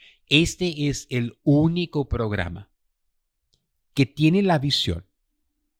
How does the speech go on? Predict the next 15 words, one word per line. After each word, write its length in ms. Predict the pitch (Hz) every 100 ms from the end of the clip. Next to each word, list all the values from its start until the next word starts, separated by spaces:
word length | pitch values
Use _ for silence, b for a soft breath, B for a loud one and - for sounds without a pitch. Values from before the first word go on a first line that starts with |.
| _ -
y 120 | 139
que 120 | 147
tiene 320 | - 160 185
el 140 | 196 151
deseo 720 | 135 - - 139 123 101 - _ _ _ _ _ -
de 180 | 143
que 160 | - 147
tú 320 | - 190 226
no 240 | 233 214 196
solo 540 | - 185 175 170 -
prosperes 880 | 131 117 - - 101 101 - - _ _ _ _ -
donde 380 | 120 127 127 120
tú 280 | - 165
te 140 | 165 180
encuentres, 720 | 127 104 95 127 170 -